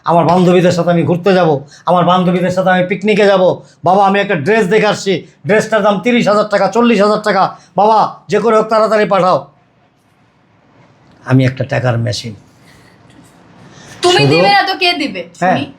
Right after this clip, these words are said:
Speaker 1: অবশ্যই আমি তো দেবো।
Speaker 2: তাহলে এসব বলছো কেন?
Speaker 1: শুধু
Speaker 2: শোনো বাবা, আমি তোমাকে একটা কথা বলি, তুমি তো বাবা, বাবা মানে কি? মিশে নি তো। আর তুমি বিদেশে থাকো, সবার বাবারাই তো বাইরে থাকে, তাদের স-, সন্তান।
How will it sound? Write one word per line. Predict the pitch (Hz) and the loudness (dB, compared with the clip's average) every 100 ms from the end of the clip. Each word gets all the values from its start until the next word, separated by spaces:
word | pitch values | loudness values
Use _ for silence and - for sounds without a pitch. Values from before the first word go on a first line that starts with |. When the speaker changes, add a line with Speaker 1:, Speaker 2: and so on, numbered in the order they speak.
| - | -8
Speaker 1:
অবশ্যই | 151 175 175 | -2 -2 0
আমি | 147 156 | -2 -2
তো | 156 | -4
দেবো। | 131 107 - | -4 -6 -4
Speaker 2:
তাহলে | 359 403 440 | 0 2 2
এসব | 403 480 - | 2 0 0
বলছো | 392 359 | 0 0
কেন? | 480 359 - - - | 0 -2 -4 -10 -12
Speaker 1:
শুধু | - 156 | -4 0
Speaker 2:
শোনো | 165 - | 2 2
বাবা, | - 359 427 - - _ - | 2 2 0 -4 -14 _ -6
আমি | 349 370 | -4 -4
তোমাকে | 427 370 | -4 -2
একটা | 349 311 | -2 -2
কথা | 269 262 226 | -2 -2 -4
বলি, | 185 175 | -8 -8
তুমি | 349 381 | -6 -2
তো | 415 | -2
বাবা, | 359 339 - - - _ _ - | 0 0 0 -2 -8 _ _ -6
বাবা | 277 349 | 0 2
মানে | 370 370 392 | 2 2 -2
কি? | 269 247 | -4 -4
মিশে | 320 427 | -2 -2
নি | 466 330 | -4 -4
তো। | 254 - - _ _ - | -6 -8 -12 _ _ -6
আর | 294 | -4
তুমি | 403 392 | -2 0
বিদেশে | 339 359 403 508 | 2 2 2 0
থাকো, | 427 311 302 262 - - | 0 0 2 0 0 -12
সবার | - 359 370 392 | -4 0 2 2
বাবারাই | 349 339 370 359 | 2 2 2 0
তো | 403 | -4
বাইরে | - 359 359 359 | -2 0 0 -2
থাকে, | 349 - 294 | -6 -4 -4
তাদের | - 294 285 | -2 -4 -6
স-, | - 247 - | -8 -10 -8
সন্তান। | 320 294 294 311 | -4 -2 0 0